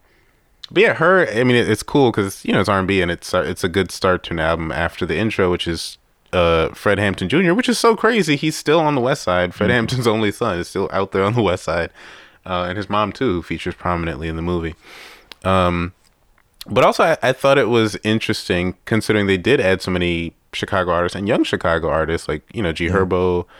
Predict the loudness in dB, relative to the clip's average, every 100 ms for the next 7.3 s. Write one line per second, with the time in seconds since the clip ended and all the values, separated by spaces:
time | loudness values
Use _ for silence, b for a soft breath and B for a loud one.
0 | B B -4 -4 -2 0 2 0 0 -2
1 | 0 -2 -2 -2 -4 -8 -12 -18 _ -2
2 | 0 0 0 -2 -4 -4 -4 -4 B B
3 | B B B 0 2 2 2 2 0 -4
4 | -10 -6 -2 0 -2 -2 0 2 2 0
5 | -4 -12 -14 -2 2 2 2 0 -2 -4
6 | -2 0 0 0 -2 -2 -6 -6 -6 -6
7 | -4 -6 -8